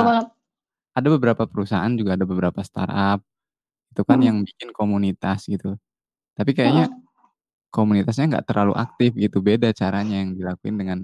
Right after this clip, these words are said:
Speaker 1: yang kalau lihat cara Mozilla dengan cara perusahaan itu beda gitu kan, pasti.
Speaker 2: Mm.
Speaker 1: Nah, eh,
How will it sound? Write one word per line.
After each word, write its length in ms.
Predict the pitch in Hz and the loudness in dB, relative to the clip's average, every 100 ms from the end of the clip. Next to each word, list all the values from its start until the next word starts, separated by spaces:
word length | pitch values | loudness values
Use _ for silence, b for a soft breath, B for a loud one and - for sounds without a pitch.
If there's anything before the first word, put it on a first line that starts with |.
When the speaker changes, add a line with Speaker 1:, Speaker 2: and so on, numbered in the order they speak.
| - | -12
Speaker 1:
yang 240 | - 90 90 | -10 -6 -2
kalau 240 | 90 92 | 0 0
lihat 160 | 120 - _ _ _ - | 0 -4 _ _ _ -4
cara 240 | 101 95 | -2 2
Mozilla 400 | 95 90 92 98 | 2 2 0 0
dengan 240 | 120 104 | -2 -6
cara 280 | 95 92 92 - | -6 -6 -8 -8
perusahaan 400 | 101 - 92 92 | -12 -6 -4 -4
itu 320 | - 139 - | -2 -2 -2
beda 400 | 104 104 104 95 92 | -2 0 0 -4 -6
gitu 240 | 90 87 | -8 -6
kan, 160 | 98 131 _ _ _ _ _ | -6 -8 _ _ _ _ _
pasti. 320 | 110 _ 190 | -12 _ 2
Speaker 2:
Mm. 480 | 269 254 247 - - _ | 4 4 2 -4 -20 _
Speaker 1:
Nah, 140 | 117 101 | -2 -2
eh, 520 | - 110 101 104 | -6 -6 -2 -2